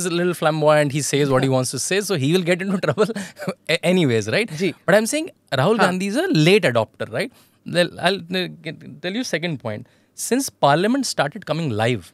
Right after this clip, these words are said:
Speaker 2: Hmm.
Speaker 1: you see a lot of parliamentarians started having research people around them. They wanted to look good on, on, on T V because, uh, it's coming live, right? But Rahul Gandhi is still,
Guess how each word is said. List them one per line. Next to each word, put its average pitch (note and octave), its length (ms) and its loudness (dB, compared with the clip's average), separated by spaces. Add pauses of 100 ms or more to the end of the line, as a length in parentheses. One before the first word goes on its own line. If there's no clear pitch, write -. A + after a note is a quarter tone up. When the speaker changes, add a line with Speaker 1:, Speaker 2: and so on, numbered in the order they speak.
Speaker 2:
Hmm. D#3 140 -6 (400)
Speaker 1:
you D3+ 140 -12
see F4 80 -8
a - 80 -
lot G#3+ 80 -2
of A#3+ 160 -8
parliamentarians F3 960 -2
started D#3 380 2
having C#4 180 -4 (120)
research D#3 360 0
people C3 360 -2
around A#2 260 -2
them. A2 220 -2
They C3 180 0
wanted C3 240 -4
to - 20 -2
look A#2+ 220 -2
good C3 180 2
on, A#2+ 320 0
on, B2+ 140 -4
on A#2 260 -6
T A#2 80 -4
V A#2 220 -4
because, A#3+ 400 -4 (600)
uh, C#3+ 340 2 (140)
it's A3 240 -2
coming G#3+ 220 2
live, C#3+ 340 4
right? G3 180 -4 (300)
But F#3+ 140 -4
Rahul E3+ 360 2
Gandhi A#3 280 -2
is G#3+ 80 -2
still, A3 400 -2